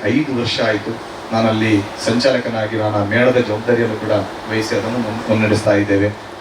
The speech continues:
ಎಲ್ಲ ಆ ಕ್ಷೇತ್ರದ ವತಿಯಿಂದ ನನಗೆ ತುಂಬ ರೀತಿಯ ಸಹಕಾರ ನೀಡಿದ ಕಾರಣ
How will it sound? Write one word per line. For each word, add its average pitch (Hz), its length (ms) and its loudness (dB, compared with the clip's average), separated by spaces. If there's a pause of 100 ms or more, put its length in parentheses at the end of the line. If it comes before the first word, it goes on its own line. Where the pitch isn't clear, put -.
ಎಲ್ಲ 120 180 0
ಆ 117 200 4
ಕ್ಷೇತ್ರದ 123 520 -2
ವತಿಯಿಂದ 113 260 -2
ನನಗೆ 107 260 0
ತುಂಬ 123 400 2
ರೀತಿಯ 131 280 -4
ಸಹಕಾರ 113 360 -2 (120)
ನೀಡಿದ 127 220 0
ಕಾರಣ 113 320 0